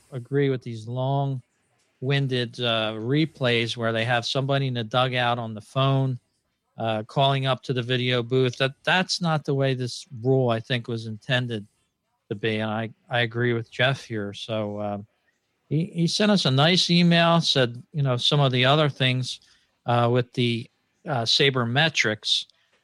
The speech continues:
as far as, uh, maybe we could explore some of those and, and talk about 'em over the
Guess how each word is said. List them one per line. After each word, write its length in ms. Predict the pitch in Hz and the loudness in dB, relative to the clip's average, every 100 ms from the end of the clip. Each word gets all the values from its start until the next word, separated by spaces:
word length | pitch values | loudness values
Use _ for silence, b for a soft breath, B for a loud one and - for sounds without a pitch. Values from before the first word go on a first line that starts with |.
| - | -10
as 120 | 110 | -8
far 340 | - 123 117 113 | -4 0 2 2
as, 200 | 110 - | 0 -2
uh, 260 | 110 110 - _ - | 0 0 -4 _ -6
maybe 240 | 143 127 120 | -2 0 0
we 180 | 123 | 0
could 220 | 120 120 104 _ - | -2 -6 -8 _ -8
explore 600 | 117 - - 131 127 120 | -6 -2 -2 0 2 2
some 260 | 117 135 123 | 0 0 0
of 100 | 113 | 0
those 400 | 123 127 131 117 | 2 4 2 -2
and, 240 | 110 107 - | -6 -8 -14
and 180 | 107 101 | -16 -4
talk 300 | 139 131 120 | 0 0 0
about 320 | 110 113 113 | -4 -2 -2
'em 120 | 127 | -2
over 240 | 120 113 | -2 -2
the 200 | 104 104 | -4 -6